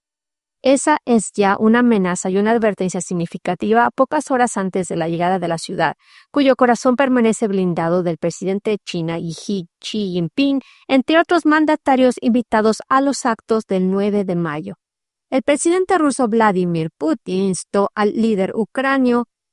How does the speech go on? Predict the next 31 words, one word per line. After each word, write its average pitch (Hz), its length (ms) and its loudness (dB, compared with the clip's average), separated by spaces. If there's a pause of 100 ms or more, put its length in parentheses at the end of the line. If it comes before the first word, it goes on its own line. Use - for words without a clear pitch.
(120)
a 269 240 0
atacar 254 760 0 (120)
en 240 200 0
una 247 120 2
tregua 208 460 0
efímera 202 760 0
y 214 140 2
unilita-, 226 540 0
unilateral 214 720 0
de 185 100 -2
tres 180 240 -2
días, 214 380 -4
ocho, 196 280 -2
nueve 180 260 -2
y 170 40 -2
diez 165 180 -4
de 190 80 -6
mayo, 196 320 0
con 214 160 -2
motivo 254 340 0
del 233 220 -2
och-, - 300 -10
ochenta 220 340 -4
aniversario 190 640 -2 (460)
del 277 160 2
final 240 380 0
de 220 100 0
la 214 100 2
llamada 180 520 0
Gran 175 360 -2
Guerra 175 360 -2